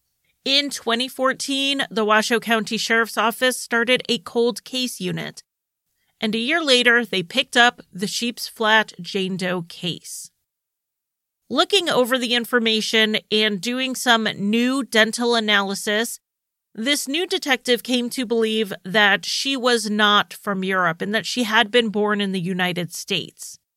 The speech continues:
It was likely she was out of touch with her family at the time of her death, which is why she wasn't reported missing. So he went public, asking people to think back a little farther than nineteen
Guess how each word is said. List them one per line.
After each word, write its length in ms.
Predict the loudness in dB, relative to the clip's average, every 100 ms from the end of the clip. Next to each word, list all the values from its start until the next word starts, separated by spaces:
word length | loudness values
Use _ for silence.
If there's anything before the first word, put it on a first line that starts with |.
| _ _ _ _ _ -4
It 160 | -2 0
was 220 | -2 2
likely 400 | 0 0 -4 -2
she 160 | -2
was 120 | -2 2
out 200 | 2 2
of 100 | -2
touch 260 | -4 -4
with 140 | -4 -6
her 100 | -4
family 480 | 2 2 2 -2 2
at 160 | 2 2
the 100 | -2
time 280 | 0 0
of 140 | 0 -2
her 100 | -4
death, 380 | 2 2 2 -2 _ _ -6
which 180 | -4 -2
is 160 | 0
why 180 | 2 2
she 180 | 2 -4
wasn't 460 | -4 -4 -4 -8
reported 480 | -8 -8 -8 -6 -6
missing. 600 | -4 -2 -4 -8 -12 -18 _ _ _ _
So 180 | -4 -2
he 220 | 0 0
went 360 | 2 2 2 -4
public, 560 | -2 0 2 2 0 -2 2
asking 460 | 4 4 0 -6 -4
people 400 | -4 -2 -2 -4
to 180 | -6
think 400 | -12 -4 -4 -2
back 320 | 2 4 4 0
a 100 | -4
little 380 | 0 0 2 0
farther 520 | 2 4 4 4 2
than 220 | 2 0
nineteen 500 | 0 -2 -4 -6 -6